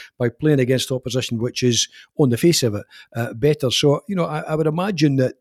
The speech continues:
you know, already he'll have a fair idea o-, o-, o-, of, of what he's looking at, the squad he's got, and, and, you know, where he wants to strengthen.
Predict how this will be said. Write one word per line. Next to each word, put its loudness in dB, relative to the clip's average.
you -6
know, 4
already 0
he'll 2
have -4
a -18
fair 4
idea 0
o-, -2
o-, 0
o-, -2
of, -8
of -4
what 0
he's -2
looking 0
at, -6
the -6
squad 0
he's -2
got, 2
and, -2
and, 0
you 0
know, 6
where 6
he 6
wants 2
to 0
strengthen. 2